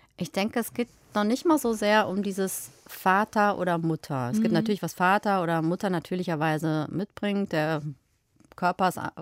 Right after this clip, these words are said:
Speaker 1: anders gebaut oder
Speaker 2: Mhm,
Speaker 1: was weiß ich.
Speaker 2: mhm.
Speaker 1: Aber ich glaube immer, zwei Menschen bringen auch zwei verschiedene
Speaker 2: Mhm.
Speaker 1: Dinge mit, die dem Kind dann auch total gut tun. Und die kann man dann auch nicht einfach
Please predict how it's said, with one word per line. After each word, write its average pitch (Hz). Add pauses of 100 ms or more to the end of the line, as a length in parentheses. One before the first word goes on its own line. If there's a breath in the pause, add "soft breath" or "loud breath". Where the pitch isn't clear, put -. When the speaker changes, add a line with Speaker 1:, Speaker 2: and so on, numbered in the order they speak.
(220)
Speaker 1:
anders 175
gebaut 180
oder 214
Speaker 2:
Mhm, 220
Speaker 1:
was 226
weiß 165
ich. 233
Speaker 2:
mhm. 262 (320 loud breath)
Speaker 1:
Aber 190
ich -
glaube 214
immer, 196
zwei 185
Menschen 220
bringen 202
auch 196
zwei 202
verschiedene 202
Speaker 2:
Mhm. 202
Speaker 1:
Dinge 277
mit, 156
die 175
dem 180
Kind 214
dann 185
auch 165
total 185
gut -
tun. 143
Und 160 (440 loud breath)
die 180
kann 190
man 220
dann 202
auch 180
nicht 196
einfach 185